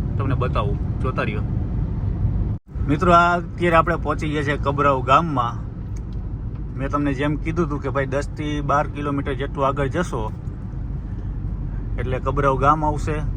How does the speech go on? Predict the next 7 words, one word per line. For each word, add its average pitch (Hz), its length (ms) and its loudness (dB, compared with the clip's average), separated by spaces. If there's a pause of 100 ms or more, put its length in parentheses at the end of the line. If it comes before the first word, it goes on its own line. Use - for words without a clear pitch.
(340)
ત્યાં 131 180 0
તમને 127 200 0
આવી 127 160 2
રીતના 135 380 0 (440)
દેખાશે 123 460 0
જે 113 120 -2
પાટકસર, 127 720 2